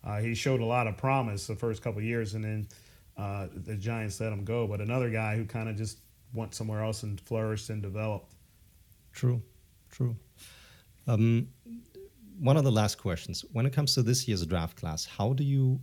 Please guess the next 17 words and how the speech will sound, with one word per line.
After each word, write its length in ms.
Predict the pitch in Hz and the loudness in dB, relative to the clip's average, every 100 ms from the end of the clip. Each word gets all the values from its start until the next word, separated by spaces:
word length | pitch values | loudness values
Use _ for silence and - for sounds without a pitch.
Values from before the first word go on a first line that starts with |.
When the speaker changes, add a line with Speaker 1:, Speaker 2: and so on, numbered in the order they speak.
| - - | -6 -6
Speaker 2:
think 360 | - 117 - | -2 -2 -2
it 80 | - | -4
stacks 540 | - - 90 90 - - | -2 0 0 0 -4 -2
up 260 | 101 123 - - _ - | -2 -4 -6 -20 _ -6
to 80 | - | -6
prior 440 | - 104 101 117 | -4 0 2 2
draft 420 | 92 92 98 - | 0 0 0 -4
classes? 460 | - 120 - 139 - - | -2 0 0 -4 -6 -2
And 160 | 117 123 | 0 0
how 180 | - 127 | -2 0
do 80 | 143 | 2
you 120 | 156 | 2
really 240 | 123 147 175 | 2 2 0
evaluate 800 | 113 80 95 123 123 98 85 85 | -2 0 0 2 2 2 0 -2
it 80 | |
at 160 | - - - | -4 -6 -6
all 400 | 95 123 85 80 | -2 0 -2 -6